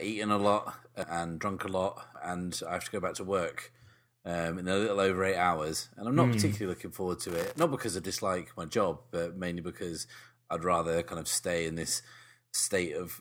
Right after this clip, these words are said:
Speaker 1: almost suspended animation fueled by cheese and,
Speaker 2: Mm-hmm.
Speaker 1: uh, like, kind of cake and stuff.
Speaker 2: Yeah, this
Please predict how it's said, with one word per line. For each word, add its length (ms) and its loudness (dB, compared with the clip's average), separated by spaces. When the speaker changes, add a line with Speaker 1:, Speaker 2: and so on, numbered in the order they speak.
Speaker 1:
almost 260 4
suspended 420 6
animation 640 4
fueled 400 2
by 400 4
cheese 680 0
and, 340 -2
Speaker 2:
Mm-hmm. 220 8
Speaker 1:
uh, 20 0
like, 220 -2
kind 160 -4
of 80 -8
cake 300 0
and 100 -2
stuff. 460 -2
Speaker 2:
Yeah, 340 10
this 540 6